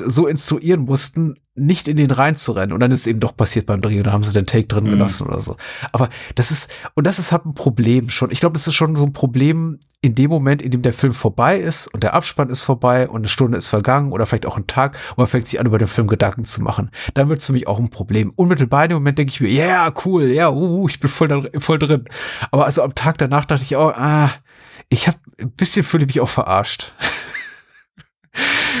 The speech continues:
Speaker 1: Weil die Figuren
Speaker 2: Hm.
Speaker 1: sind mir bis zum Ende total egal. Und also als dann hier Richard Madden am Ende auftaucht, dachte ich auch, „Ach, hier, guck mal, noch, noch einer auf,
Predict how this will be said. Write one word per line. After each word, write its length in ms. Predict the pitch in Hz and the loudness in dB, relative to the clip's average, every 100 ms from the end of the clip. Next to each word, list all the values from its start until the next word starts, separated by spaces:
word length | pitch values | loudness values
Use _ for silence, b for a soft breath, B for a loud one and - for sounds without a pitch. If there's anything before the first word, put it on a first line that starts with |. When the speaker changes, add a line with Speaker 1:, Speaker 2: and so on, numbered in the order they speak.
| 202 | 0
Speaker 1:
Weil 120 | 196 | 0
die 80 | 185 | 2
Figuren 340 | 170 117 175 | 2 2 2
Speaker 2:
Hm. 40 | 196 | 2
Speaker 1:
sind 140 | 180 | -2
mir 60 | 165 | -2
bis 200 | 151 - | 0 0
zum 120 | 151 | 0
Ende 180 | 139 139 | 0 0
total 380 | 143 - 135 127 | -2 -2 0 0
egal. 380 | 120 120 113 - 151 | -2 -2 -2 -4 -2
Und 120 | 143 | 0
also 180 | 135 123 | 2 2
als 180 | - - | 0 0
dann 140 | 135 113 | 0 2
hier 180 | 123 | 2
Richard 320 | 123 123 127 - | 2 0 -2 2
Madden 500 | 120 135 131 131 - | 2 2 0 -4 -8
am 140 | - 135 | -2 0
Ende 240 | 131 131 | 2 2
auftaucht, 500 | 120 127 - 117 104 | 2 -2 0 -2 0
dachte 180 | 117 - | -2 -4
ich 120 | - | -2
auch, 180 | 127 123 | -2 0
„Ach, 200 | 120 127 | -2 0
hier, 100 | 147 | 2
guck 220 | 151 147 | 0 0
mal, 100 | 131 | 2
noch, 260 | 131 139 - | 2 0 -2
noch 140 | 139 | -2
einer 200 | 110 123 | 2 2
auf, 100 | 120 | 2